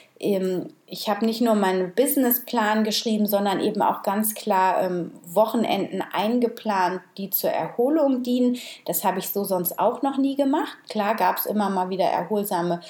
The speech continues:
Wochenenden oder wo ich mich weitergebildet habe, aber wenn man das so vorab schon am Anfang des Jahres plant, dann ist es einfach total befreiend, das zu wissen,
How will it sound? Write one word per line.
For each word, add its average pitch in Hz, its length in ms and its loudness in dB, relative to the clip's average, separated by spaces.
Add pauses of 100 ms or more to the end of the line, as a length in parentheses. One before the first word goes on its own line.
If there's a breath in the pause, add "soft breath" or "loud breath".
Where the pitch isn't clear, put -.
(300 loud breath)
Wochenenden 220 720 2
oder 180 320 0
wo 185 140 0
ich 185 200 -6
mich 175 220 -4
weitergebildet 226 840 0
habe, 190 220 0
aber 185 220 2
wenn 190 140 0
man 196 140 0
das 185 180 -2
so 190 80 -2
vorab 240 520 -2
schon 240 240 0
am 180 140 0
Anfang 269 400 2
des 208 180 -2
Jahres 208 360 0
plant, 240 420 -2 (520 loud breath)
dann 202 420 2 (280)
ist 247 200 2
es 240 160 2
einfach 233 300 -4
total 254 480 0
befreiend, 254 720 0
das 226 280 2
zu 226 160 0
wissen, 220 440 0